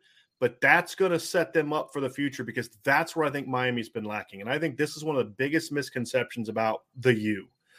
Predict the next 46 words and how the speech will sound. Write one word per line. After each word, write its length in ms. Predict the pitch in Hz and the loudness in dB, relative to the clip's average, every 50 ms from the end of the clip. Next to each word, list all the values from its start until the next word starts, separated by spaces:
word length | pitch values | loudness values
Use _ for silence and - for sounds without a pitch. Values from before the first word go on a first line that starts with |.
| - - _ _ _ - | -20 -20 _ _ _ 2
when 200 | 127 131 135 143 | 4 6 8 8
it 160 | 160 170 120 | 8 8 6
was 540 | 139 147 143 143 135 127 123 120 113 - - _ - 113 101 | 6 4 6 6 8 6 6 4 2 -2 -10 _ -18 -8 -4
the 140 | 117 117 | -2 -2
U. 380 | 110 107 113 117 85 78 - - _ _ - | -2 -2 -4 -6 -6 -8 -12 -18 _ _ 2
Yes, 260 | 139 160 165 143 - | 4 4 4 4 4
they 100 | 160 139 | 0 0
had 240 | 127 139 147 143 127 | 2 2 2 2 2
the 80 | 131 | 0
Michael 460 | 127 123 131 139 131 - 131 123 120 123 | 0 2 0 0 0 0 0 2 4 4
Irvins 500 | 123 123 120 110 117 110 107 104 98 113 | 4 2 2 0 -2 -4 -4 -4 -6 -6
and 100 | 113 117 | -6 -4
the 60 | 113 | -4
Melvin 400 | 113 117 123 123 120 123 120 107 | 0 2 2 2 2 2 0 0
Brattons 460 | 110 113 117 117 113 110 113 98 110 | 0 0 0 0 0 -2 -4 -6 -6
in 80 | 113 113 | -4 -4
the 120 | 113 113 110 | -4 -4 -4
eighties, 480 | 120 123 120 120 113 107 107 107 101 107 | -4 -4 -4 -2 -4 -4 -6 -6 -8 -8
and 100 | 107 110 | -6 -6
they 80 | 110 | -4
had 260 | 104 113 123 123 117 117 | -2 0 0 0 4 4
the 140 | 123 123 - - - - - _ _ - | 4 4 4 0 -16 -20 -20 _ _ -2
Lamar 360 | 127 135 135 135 135 131 131 127 | 0 2 4 6 8 6 6 4
Thomases 640 | - - 139 135 135 135 135 131 127 - 127 113 107 | 2 2 4 4 4 4 4 2 0 -2 -4 -4 -4
and 100 | 113 104 | -4 -2
guys 300 | 117 120 123 120 113 110 | -2 -2 0 0 0 0
like 220 | 123 117 110 - | 0 -2 -2 0
that. 380 | - 127 127 127 120 110 92 - _ _ - _ _ _ - | 2 2 4 4 4 2 0 -4 _ _ -20 _ _ _ -4
And 180 | 131 127 131 139 | -2 0 2 2
then 140 | 139 139 | 2 2
in 100 | 139 131 | 2 0
the 80 | 131 123 | 0 -2
two 180 | 120 - 147 143 | 0 -2 -2 2
thousands, 500 | - 135 135 135 131 120 110 113 107 135 | 4 6 8 8 6 6 4 0 -2 -2
it 40 | |
was 160 | 127 117 - - | -2 -4 -2 2
Reggie 360 | 113 127 139 127 127 127 123 | 4 4 4 2 0 -6 -4
Wayne 500 | 110 107 123 131 127 123 120 113 107 104 | 0 2 4 4 4 4 2 0 -2 -4
and 260 | 104 104 101 101 101 | -6 -8 -8 -12 -6
Santana 540 | - - 127 127 120 - - 143 135 123 120 | -2 0 2 2 2 0 -2 -2 0 0 0
Moss, 600 | 113 117 127 131 131 120 117 110 104 98 - - | 2 4 6 6 6 4 4 0 -2 -4 -6 -6
and 140 | 117 110 113 | -6 -4 -4
it 140 | 117 110 | -4 -2
was 300 | 110 123 117 113 107 - | 0 0 0 0 0 0
Ed 180 | 127 127 131 123 | 0 0 0 0
Reed. 360 | 117 135 147 139 120 107 - | -2 -2 -2 -2 -2 -4 -6